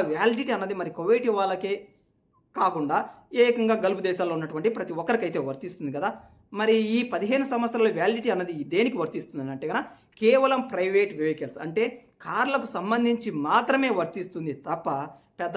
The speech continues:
పెద్ద వెహికల్స్‌కి పనికిరాదు అని చెప్పేసి వీళ్ళు చాలా క్లియర్గా చెబుతున్నారు. అంటే ఇక్కడ just కారు తోలే విషయంలో మనకంటే వీళ్ళు హై పొజిషన్లో ఉన్నారే తప్ప మిగతా విషయంలో same to same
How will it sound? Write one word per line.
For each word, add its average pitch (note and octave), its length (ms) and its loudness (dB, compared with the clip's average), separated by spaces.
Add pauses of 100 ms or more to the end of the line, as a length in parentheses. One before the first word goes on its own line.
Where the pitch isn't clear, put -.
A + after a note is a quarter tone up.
పెద్ద G3+ 160 0 (120)
వెహికల్స్‌కి E3+ 540 -4 (380)
పనికిరాదు E3+ 500 0
అని C3+ 140 -8
చెప్పేసి D#3 400 -6
వీళ్ళు E3+ 160 -4 (140)
చాలా E3+ 260 2 (100)
క్లియర్గా D3 400 -4
చెబుతున్నారు. C#3 440 -8 (220)
అంటే G3+ 240 4
ఇక్కడ G3 180 2 (600)
just C4 280 4 (240)
కారు A3 300 6
తోలే A#3+ 200 8 (100)
విషయంలో A#3+ 380 2
మనకంటే F3+ 440 0
వీళ్ళు D#3+ 260 -4
హై E3 120 -4 (580)
పొజిషన్లో F#3+ 500 0
ఉన్నారే E3 300 0
తప్ప C3+ 160 -8 (140)
మిగతా D#3+ 260 -2 (100)
విషయంలో F3 300 -4 (500)
same G#3 380 0
to F3 160 -8
same A#3+ 280 -2